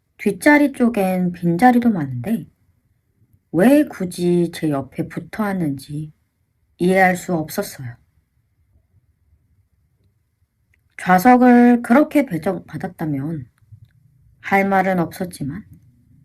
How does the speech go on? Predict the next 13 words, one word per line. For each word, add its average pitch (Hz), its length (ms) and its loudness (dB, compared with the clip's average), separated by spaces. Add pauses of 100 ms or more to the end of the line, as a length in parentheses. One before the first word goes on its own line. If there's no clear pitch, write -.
(340)
편하게 254 440 6
가는 220 340 2
건 190 460 -2
글렀다 175 480 -4
싶었죠. - 500 -18 (3000)
버스가 247 520 4
출발하고 190 1200 -2 (200)
주변이 165 420 -4
어두워지니까 170 1040 -8 (1300)
별로 233 420 6
할 285 240 2
일도 330 280 2
없었고 - 580 -4